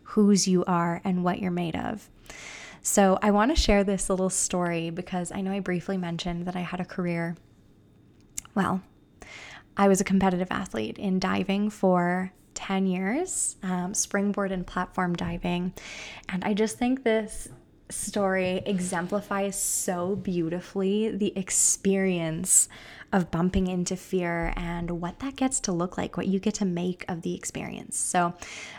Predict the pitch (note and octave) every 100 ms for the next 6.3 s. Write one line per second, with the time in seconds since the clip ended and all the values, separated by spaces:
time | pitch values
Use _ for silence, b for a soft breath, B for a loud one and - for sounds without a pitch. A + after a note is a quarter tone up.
0 | B F3+ F3+ F3 - - A3+ G#3+ F#3+ -
1 | A3 G#3+ A3+ G3+ G3+ G3 F3+ F3 F3 A3
2 | G#3+ - A3 G3+ G3 F#3 F3+ F3+ F3+ G3
3 | F#3+ G#3 F#3+ - - F3+ F#3 F3+ F3 F3
4 | F3 E3+ - F3+ F3+ F3 E3+ E3+ E3+ -
5 | - F3+ E3+ E3+ - F#3+ G#3 A3 - F#3
6 | F3+ F3 F3+